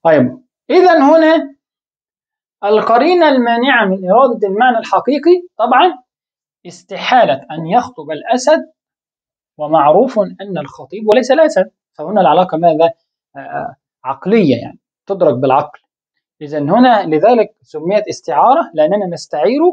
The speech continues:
لفظا يعني. طب أركان الاستعارة،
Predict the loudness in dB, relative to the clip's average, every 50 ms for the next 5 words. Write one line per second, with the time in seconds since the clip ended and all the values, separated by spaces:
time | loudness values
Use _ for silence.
0 | -2 -6 _ -6 -2 -2 -2 -2 -4 -8 -8 -8 -10 -12 -18 _ _ _ _ _
1 | _ _ _ _ _ _ _ _ _ _ _ _ _ _ _ _ _ _ _ _
2 | _ _ _ _ _ _ _ _ _ _ _ _ _ _ _ _ _ _ _ _
3 | _ _ _ _ _ _ _ _ _ _ _ _ _ _ _ _ _ _ _ _
4 | _ _ _ _ _ _ -20 _ _ _ _ -2 0 2 2 2 2 2 2 2
5 | 2 2 2 0 -2 -6 -8 -6 -2 0 2 4 4 2 2 -2